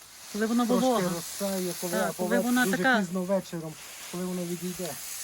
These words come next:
Speaker 1: Так, коли вона така, не то, що ви волога, ну така не, не така крихка. От, не така крихка,
Speaker 2: А
Speaker 1: як
Speaker 2: сіно не боїться того.
Speaker 1: Ну, бачите? М.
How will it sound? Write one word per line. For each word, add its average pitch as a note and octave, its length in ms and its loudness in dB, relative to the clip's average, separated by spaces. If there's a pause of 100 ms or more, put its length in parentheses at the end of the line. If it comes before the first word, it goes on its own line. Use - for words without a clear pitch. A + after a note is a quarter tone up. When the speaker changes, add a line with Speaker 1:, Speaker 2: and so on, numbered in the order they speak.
Speaker 1:
Так, G3+ 220 -6
коли A3 120 -4
вона A#3+ 140 0
така, - 180 -4
не A#3+ 100 4
то, F#4 140 0
що E4+ 140 -6
ви D4 80 0
волога, A3 400 0
ну A#3 100 -2
така B3 320 0
не, C#4 720 2
не A#3 120 -2
така - 240 0
крихка. F#3+ 500 -4 (180)
От, F3+ 260 -10
не F#3+ 80 -8
така G3+ 260 -8
крихка, F#3+ 360 -10
Speaker 2:
А F#3 40 -4
Speaker 1:
як E3+ 160 -6
Speaker 2:
сіно A#3+ 340 -10
не A3 100 -8
боїться G#3 440 -12 (120)
того. D3+ 140 -8 (480)
Speaker 1:
Ну, F#3+ 60 -4
бачите? F#3+ 460 -6 (440)
М. F3+ 140 -10